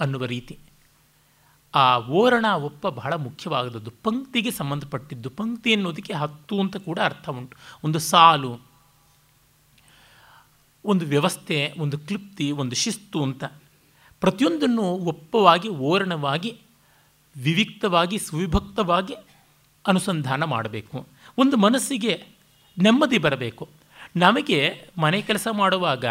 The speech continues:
ಆಯಾ ಪದಾರ್ಥಗಳನ್ನು, ಆಯಾ ಪರಿಕರಗಳನ್ನು ಇಡಬೇಕಾದ ಜಾಗದಲ್ಲಿ ಇಟ್ಟರೆ ನಮ್ಮದಾದ ಏನೋ ಹದ ಅಂತ ಇರ್ತದೆ,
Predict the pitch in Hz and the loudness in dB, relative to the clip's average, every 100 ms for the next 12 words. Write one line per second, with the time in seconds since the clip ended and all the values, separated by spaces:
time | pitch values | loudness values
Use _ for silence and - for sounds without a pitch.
0 | 123 - - - 156 180 190 170 170 202 | -4 -8 -20 4 6 8 6 4 4 2
1 | 202 175 160 151 151 147 147 147 160 160 | 0 -4 -2 0 0 0 0 4 4 4
2 | 151 - 165 185 180 165 151 147 143 - | 0 -2 -4 -4 -4 -4 -4 -2 -4 -6
3 | - 180 190 226 226 208 175 156 156 160 | -4 2 4 2 2 0 0 2 2 2
4 | 156 139 147 202 143 - - - 175 196 | -2 -6 -4 -2 -2 -4 -16 -4 2 2
5 | 240 294 294 294 220 214 220 147 143 131 | 2 6 6 6 4 2 2 2 4 2
6 | 151 131 - - | 2 -6 -10 -16